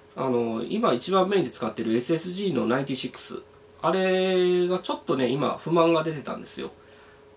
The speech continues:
あと飛距離二メーターぐらい欲しいっていうのと、あとあのー、今五十メーターのヘッドショットが、十発中八、七発か八発ぐらいの精度あるんですけど、あのー、今もうちょっと精度良くしたいなと思ってて、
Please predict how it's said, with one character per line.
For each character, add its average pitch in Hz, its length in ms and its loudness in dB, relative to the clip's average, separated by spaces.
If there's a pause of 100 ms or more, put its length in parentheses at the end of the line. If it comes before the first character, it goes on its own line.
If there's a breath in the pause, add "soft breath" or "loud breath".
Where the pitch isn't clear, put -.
(160)
あ 233 100 2
と 226 100 0
飛 - 100 -6
距 190 140 4
離 117 100 0
二 117 140 2
メ 185 140 4
ー 180 40 0
タ 185 140 2
ー - 20 2
ぐ 185 100 4
ら 120 80 4
い - 80 -4
欲 113 120 -6
し 117 160 -4
い - 40 -6
っ - 20 -12
て - 140 -12
い 101 60 -8
う 98 60 -8
の - 80 -8
と、 - 380 -4 (280)
あ 156 120 0
と 120 180 2
あ 107 40 0
の 104 100 -4
ー、 98 240 -4 (100)
今 220 180 4
五 151 200 4
十 247 140 0
メ 285 120 0
ー 330 100 0
タ 277 140 2
ー - 20 2
の 214 80 0
ヘ 127 100 -4
ッ - 60 -4
ド 160 80 -2
シ - 120 0
ョ 170 40 2
ッ - 60 -12
ト - 380 -8
が、 113 300 2 (480 loud breath)
十 190 200 -2 (180)
発 269 280 -6
中 262 300 -2
八、 247 260 -2 (260)
七 196 160 0
発 285 300 -2
か 127 80 -2
八 143 140 -2
発 165 200 0
ぐ 165 80 0
ら 117 100 2
い - 160 -4
の - 120 -8
精 117 200 0
度 - 180 -4
あ 110 60 -2
る 113 60 -6
ん 98 100 -8
で - 80 -14
す - 120 -14
け 110 100 -6
ど、 123 260 -4 (300)
あ 160 80 -4
の 151 340 -2
ー、 135 120 -2 (580 loud breath)
今 269 180 0
も 262 160 0
う - 40 -8
ち 392 80 0
ょ 359 40 2
っ - 40 -4 (100)
と - 280 0
精 156 200 -2
度 120 100 2
良 110 100 2
く - 80 -12
し - 60 -10
た 107 140 -2
い 101 60 -8
な 98 100 -10
と - 100 -12
思 120 140 -12
っ - 20 -14
て - 160 -14
て、 - 240 -12